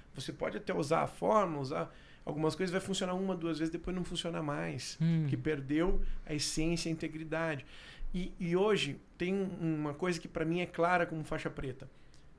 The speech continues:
Speaker 1: que é métrica. Temos duzentos e vinte milhões de brasileiros. Cento e dez milhões acessam a internet, seja pelo celular, pelo computador, não importa. Cento e dez milhões de pessoas.
Speaker 2: Cento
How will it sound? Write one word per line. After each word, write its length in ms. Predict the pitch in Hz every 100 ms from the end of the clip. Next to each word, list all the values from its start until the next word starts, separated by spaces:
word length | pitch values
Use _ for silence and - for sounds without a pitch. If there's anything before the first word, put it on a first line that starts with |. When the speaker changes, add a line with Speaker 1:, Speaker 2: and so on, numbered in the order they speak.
| - -
Speaker 1:
que 120 | 139
é 180 | 151 - - -
métrica. 720 | 151 160 160 143 127 127 107 - - - - - - -
Temos 240 | 160 160
duzentos 480 | 131 139 180 220 196
e 60 | 175
vinte 360 | 151 190 190
milhões 400 | 175 160 156 160
de 80 | 143
brasileiros. 920 | 139 139 131 131 131 127 123 - - - - - - - - -
Cento 640 | - - 202 233 233 -
e 60 | 190
dez 520 | 135 156 165 175 156
milhões 800 | 156 151 135 143 147 151 - - 160
acessam 760 | 139 - - 156 156 - 151
a 40 | 147
internet, 440 | 143 143 151 139
seja 300 | - 233 185
pelo 220 | 190 160
celular, 680 | 135 147 127 135 160 165 160 - -
pelo 220 | - 151 139
computador, 460 | 143 139 139 135
não 100 | 147
importa. 540 | 165 - 135 131 - 117
Cento 320 | - 175 190
e 20 |
dez 260 | 147 156 151
milhões 300 | 147 147 147
de 60 |
pessoas. 140 | -
Speaker 2:
Cento 60 | 196